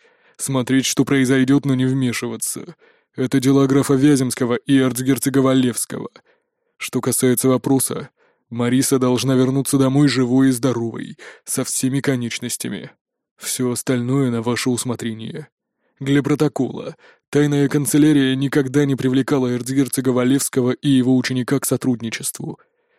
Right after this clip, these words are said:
Единственное требование, если одна из сторон сможет получить какую-либо информацию, ей нужно поделиться с другой. В этом деле нет и не может быть индивидуальной работы. Сержант, проводи гостей в повозку.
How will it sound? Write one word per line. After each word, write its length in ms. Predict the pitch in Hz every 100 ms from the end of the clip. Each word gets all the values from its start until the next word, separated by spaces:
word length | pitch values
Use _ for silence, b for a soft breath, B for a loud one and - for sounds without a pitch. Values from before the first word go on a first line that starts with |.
| _
Единственное 800 | - 123 135 151 127 131 120 120
требование, 680 | 123 139 127 110 - - - _ _ _
если 340 | 123 131 139
одна 300 | 135 127 139
из 160 | 139 127
сторон 380 | - 139 139 143
сможет 340 | - 139 131
получить 400 | - 135 - 151
какую-либо 720 | - 135 151 139 120 123 120
информацию, 840 | 117 113 127 147 147 - - - - B B
ей 240 | 120 127
нужно 300 | 135 127 135
поделиться 480 | 131 131 123 - 135
с 60 | 113
другой. 580 | 131 120 - - - _ _ _ _ _ -
В 100 | 107
этом 240 | 113 120
деле 260 | 117 131 127
нет 300 | 131 143 139
и 40 |
не 100 | 131
может 340 | 143 156 123 127
быть 240 | 127 123
индивидуальной 760 | 151 139 131 135 131 123 113 113
работы. 540 | 117 120 113 - 117 - b b b b _
Сержант, 500 | - 131 113 131 117
проводи 360 | - 131 131 143
гостей 360 | 131 - 127
в 60 | -
повозку. 600 | 127 117 107 - - -